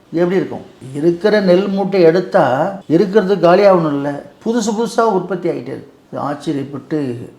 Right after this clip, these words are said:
இது ஏதோ ஒரு விசேஷமான பிறவி இவர். அந்த ராம நாமத்தை வந்து அவர் உடம்புல,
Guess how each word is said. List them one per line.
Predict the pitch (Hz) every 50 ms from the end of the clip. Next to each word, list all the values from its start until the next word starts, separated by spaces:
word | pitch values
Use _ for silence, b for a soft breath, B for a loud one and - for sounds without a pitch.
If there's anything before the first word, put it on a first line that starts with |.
| _ _ -
இது | 139 131 131 131
ஏதோ | 135 135 131 151
ஒரு | 160 156 147 143 135 131 123 117 113 - - - -
விசேஷமான | - 135 139 127 - 175 165 - - 156 151 151 151 151 151
பிறவி | - - 135 131 127 120 120
இவர். | 120 120 - - 107 110 - _
அந்த | - - 135 135
ராம | 120 113 127 147 170 190 208 214 202
நாமத்தை | 175 156 160 175 190 196 190 196 196 185 165
வந்து | 160 160 165 165 202 196 165 135 135 143 175 190 190 - - - - -
அவர் | 123 139 143
உடம்புல, | 131 123 127 135 139 175 190 196 185 190 185